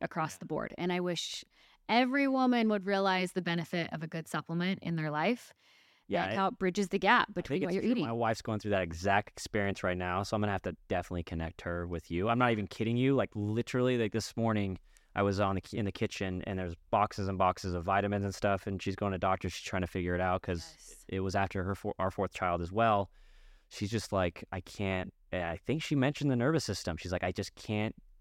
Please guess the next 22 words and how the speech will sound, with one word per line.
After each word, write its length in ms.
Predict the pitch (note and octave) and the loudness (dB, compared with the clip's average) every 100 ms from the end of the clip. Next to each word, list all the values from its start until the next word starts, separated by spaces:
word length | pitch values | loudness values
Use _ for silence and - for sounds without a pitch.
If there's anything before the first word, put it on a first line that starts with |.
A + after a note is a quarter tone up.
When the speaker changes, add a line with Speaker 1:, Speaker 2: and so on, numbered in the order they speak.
| - - - - | -20 -20 -20 -8
Speaker 2:
get 160 | - F#2 | -4 -2
this 160 | F#2 - | -4 -2
back." 260 | G#2 F2+ | -2 -2
So 100 | - | -4
she's 180 | - C#3 | -6 -4
trying 260 | F3 F3+ D3 | -2 0 2
yoga, 540 | C3+ C#3+ C#3+ C#3 C3+ - _ _ _ _ - | 2 4 2 0 -2 -6 _ _ _ _ -4
and 140 | G#2+ | -2
I, 240 | G#2+ G#2 - - | 0 -2 -4 -4
I, 140 | F2+ D2 | -4 -2
I 140 | F#2 | 0
wanna 160 | C3 D3 | 0 0
introduce 260 | - G2+ | 0 -4
her 100 | - | -4
to 80 | D#2+ | -6
Pilates, 400 | - D#2+ E2 D2+ | -4 -2 -2 -2
actually, 380 | D#2 E2 - D#2 | -6 -6 -4 -6
'cause 180 | D2+ D#2+ | -4 -4
this 140 | E2+ | -4
sounds 460 | - F#2 F2 D#2+ - | -2 -2 -2 -4 -8
very 220 | F#2 F2+ G#2+ | -4 0 0
similar. 560 | - G2 G#2+ C3+ F3 | 0 0 2 0 -2